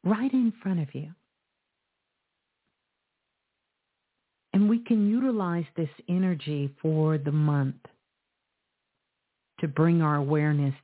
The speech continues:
to this so that we can dive into this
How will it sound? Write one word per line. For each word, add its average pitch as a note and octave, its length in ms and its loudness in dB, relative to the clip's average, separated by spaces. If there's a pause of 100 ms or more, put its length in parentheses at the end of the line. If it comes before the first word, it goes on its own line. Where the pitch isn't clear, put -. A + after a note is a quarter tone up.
to C#3 80 -4
this B2+ 300 -4 (1700)
so F3 140 0
that D3+ 160 -2
we E3 100 0
can C#3+ 340 0
dive D3 460 0
into C#3 300 -2
this C3+ 180 -2